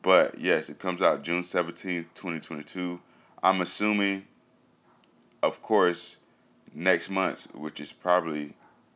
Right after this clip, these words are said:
now, um, at the time of this release, this, um, air, uh, this podcast release, next month they'll definitely have an official trailer.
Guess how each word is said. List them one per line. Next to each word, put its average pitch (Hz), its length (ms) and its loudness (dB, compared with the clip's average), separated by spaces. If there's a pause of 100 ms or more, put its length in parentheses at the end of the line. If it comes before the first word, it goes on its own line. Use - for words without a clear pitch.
now, 73 680 -2 (540)
um, 64 280 -4
at 60 120 -6
the 62 120 -12 (140)
time 80 280 -2
of 65 80 -8
this 69 240 -14
release, 67 680 -10 (500)
this, 67 200 -12 (140)
um, 62 500 -2 (380)
air, 69 240 -4 (140)
uh, 57 240 -6
this - 120 -18
podcast 69 500 -2
release, 69 420 -12 (340)
next 85 280 0
month 90 280 -4
they'll 82 240 2
definitely 82 460 -2
have 76 120 0
an 76 100 -10
official 78 360 -10
trailer. 76 520 -4